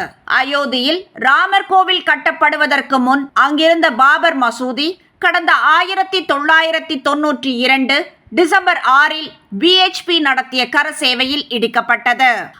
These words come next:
அக்காட்சி அப்போது தூர்தர்ஷன் தொலைக்காட்சியில் ஒளிபரப்பானது. இதில் பாபர் மசூதி குவிமாடத்தை இடித்த கர சேவகர்களில் ஒருவர் டாக்டர் அஜித் கோப்சடே என தெரிய வந்துள்ளது. இந்நிலையில்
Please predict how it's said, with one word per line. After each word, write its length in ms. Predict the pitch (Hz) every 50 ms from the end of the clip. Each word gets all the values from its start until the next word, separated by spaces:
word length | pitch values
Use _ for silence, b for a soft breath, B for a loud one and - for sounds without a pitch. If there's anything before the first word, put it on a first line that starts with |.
| - -
அக்காட்சி 840 | - - 269 262 - - 262 240 247 240 - - 330 339 370 - -
அப்போது 500 | - 285 330 330 - 370 349 339 285 330 294 240
தூர்தர்ஷன் 600 | 214 302 349 381 302 392 381 381 381 427 359 359
தொலைக்காட்சியில் 840 | 269 285 247 262 269 269 294 285 294 285 - 330 320 330 339 - -
ஒளிபரப்பானது. 880 | 247 240 247 240 240 247 240 240 240 262 247 247 247 247 240 254 247 233 208 180 - - - _ _ _
இதில் 380 | - 214 240 208 262 302 370 453 - _ - 208 196
பாபர் 440 | 269 294 330 359 370 392 392 370 359
மசூதி 440 | 359 349 349 349 370 359 320 339 330 269 - 302
குவிமாடத்தை 720 | 294 254 339 320 320 294 285 277 277 285 285 - 294 285 277 254
இடித்த 400 | 226 196 240 190 - - 247 269 277 - - _ _ _ _
கர 340 | - 359 320 349 381 392 381 -
சேவகர்களில் 760 | 392 320 302 320 320 339 320 339 320 277 311 311 320 311 -
ஒருவர் 460 | - 233 240 233 233 233 254 254 254 - - - - _ -
டாக்டர் 500 | 202 262 269 285 269 - - - - - - 226 254
அஜித் 340 | 254 233 359 370 359 - -
கோப்சடே 480 | 262 240 233 - - 277 247 277 277 277 - -
என 240 | 240 262 254 254 247
தெரிய 300 | 247 247 233 247 247 233
வந்துள்ளது. 580 | 233 240 233 240 240 240 240 240 - 262 254 233 208 165 131 - -
இந்நிலையில் 680 | - 269 285 277 269 262 247 247 240 240 269 330